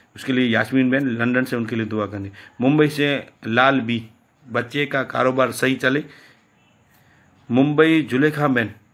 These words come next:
पैसे कुछ फंसे हैं, परेशानियां हैं, सब दूर हो जाए, इसके लिए दुआ करनी है।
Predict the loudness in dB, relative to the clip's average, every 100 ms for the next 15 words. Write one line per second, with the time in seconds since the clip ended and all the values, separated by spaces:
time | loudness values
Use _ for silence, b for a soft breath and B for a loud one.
0 | _ _ -6 -4 -4 -6 -6 -8 -4 -2
1 | 0 -2 -2 -6 -16 _ -2 0 2 0
2 | 2 2 0 -2 -2 -2 0 0 -2 -4
3 | -8 -6 -4 -4 -6 -6